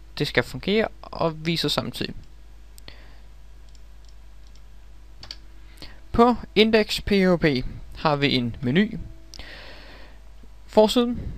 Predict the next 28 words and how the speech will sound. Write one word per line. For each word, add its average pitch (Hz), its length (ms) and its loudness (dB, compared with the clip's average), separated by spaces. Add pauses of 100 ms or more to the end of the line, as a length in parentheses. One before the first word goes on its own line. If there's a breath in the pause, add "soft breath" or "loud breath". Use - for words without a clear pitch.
(300 loud breath)
admin-siden 196 800 4
og 185 140 2
så 190 80 4
en 185 80 4
logud-knap. 135 520 6 (1000 loud breath)
Vi 160 80 4
har 165 140 8
en 135 80 2
login-formular 175 760 4 (1500 loud breath)
og 156 160 8
noget 151 120 8
indhold, 151 340 6 (120)
alle 135 380 6
brugere 127 240 4
kan 127 120 -2
se. - 220 -2 (1300 loud breath)
Hvis 185 160 0
jeg 214 60 4
starter 214 220 6
med 214 80 4
at 208 60 2
gå 196 80 4
ind 185 100 4
på 190 80 2 (120)
admin 190 340 6
P - 40 -8
H 156 200 4
P. - 100 -2